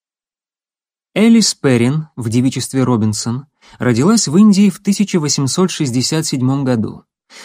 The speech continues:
Она происходила из семьи, несколько поколений которой были тесно связаны с историей британской Индии. Её отец, Джон Иннес Робинсон, был генерал-майором и служил в Индии.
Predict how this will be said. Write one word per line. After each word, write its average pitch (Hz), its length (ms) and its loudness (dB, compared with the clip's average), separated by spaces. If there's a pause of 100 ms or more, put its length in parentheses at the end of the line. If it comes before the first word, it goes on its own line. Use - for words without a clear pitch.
Она 214 260 4
происходила 208 640 0
из 165 260 -2
семьи, 175 580 2
несколько 151 520 -2
поколений 143 500 -2
которой 170 460 0
были 143 240 -2
тесно 156 420 -2
связаны 147 540 -2
с - 120 -4
историей 151 540 -2
британской 135 680 -4
Индии. 104 640 -6 (520)
Её 143 280 4
отец, 240 420 0
Джон 156 400 0
Иннес 147 380 0
Робинсон, 175 600 2 (280)
был 208 240 4
генерал-майором 170 1000 2
и 165 160 -2
служил 156 460 0
в 156 100 0
Индии. 110 500 -2